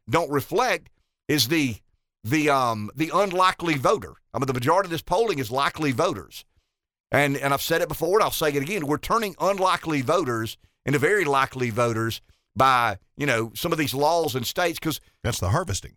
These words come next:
Speaker 1: Well, I mean, that,
Speaker 2: right?
Speaker 1: absolutely, no
Speaker 2: Okay.
Speaker 1: question about it. The harvesting in particular in Pennsylvania, um, Nevada, and,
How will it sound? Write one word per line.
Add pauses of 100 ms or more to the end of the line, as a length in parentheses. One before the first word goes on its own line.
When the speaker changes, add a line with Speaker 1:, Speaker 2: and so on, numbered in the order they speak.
(120)
Speaker 1:
Well,
I
mean,
that,
Speaker 2:
right?
Speaker 1:
absolutely,
no
Speaker 2:
Okay.
Speaker 1:
question
about
it.
The
harvesting
in
particular
in
Pennsylvania, (280)
um,
Nevada,
and,